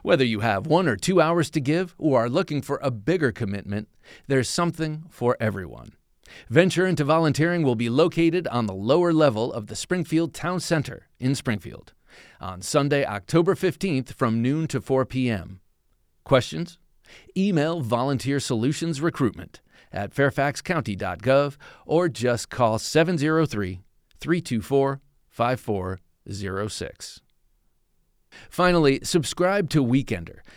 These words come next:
the county's weekend arts and entertainment e-newsletter. Weekender brings together offerings from around the county and delivers that info right to your inbox.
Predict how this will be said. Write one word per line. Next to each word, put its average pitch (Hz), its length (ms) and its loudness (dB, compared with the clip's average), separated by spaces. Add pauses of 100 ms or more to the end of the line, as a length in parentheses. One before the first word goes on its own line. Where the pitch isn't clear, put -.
(160)
the 131 120 2
county's 160 460 0
weekend 165 480 0
arts 156 300 2
and 107 220 -2
entertainment 156 720 -2
e-newsletter. 151 840 -2 (260)
Weekender 175 460 2
brings 170 280 0
together 156 360 2
offerings 127 460 2
from 110 200 -2
around 113 280 2
the 170 80 0
county 147 480 -2 (220)
and 143 120 0
delivers 165 440 4
that 113 200 2
info 131 340 2
right 117 320 2
to 123 100 -8
your 123 280 2
inbox. 107 680 -4